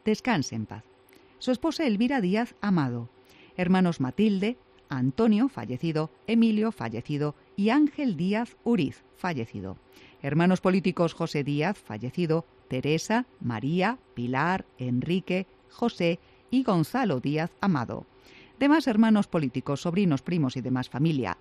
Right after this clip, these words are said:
y amigos ruegan a sus amistades una oración por su alma y la asistencia a la misa que por su eterno descanso tendrá lugar mañana martes a la una de la tarde,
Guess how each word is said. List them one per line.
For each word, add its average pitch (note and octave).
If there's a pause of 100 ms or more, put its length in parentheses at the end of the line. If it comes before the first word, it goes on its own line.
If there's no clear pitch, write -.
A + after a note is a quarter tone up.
y B3+
amigos D#3+ (500)
ruegan A3
a C4
sus A#3
amistades F#3
una C#3+
oración C#3+
por C#3
su F3+
alma E3+
y A#3
la D3+
asistencia C#3
a -
la B2+
misa F#3 (380)
que F#3+
por G#3+
su A#3+
eterno B3
descanso B2+
tendrá D3
lugar C#3+ (380)
mañana C4+
martes C#3+
a D#3+
la E3
una F#3
de G#3
la F3+
tarde, E3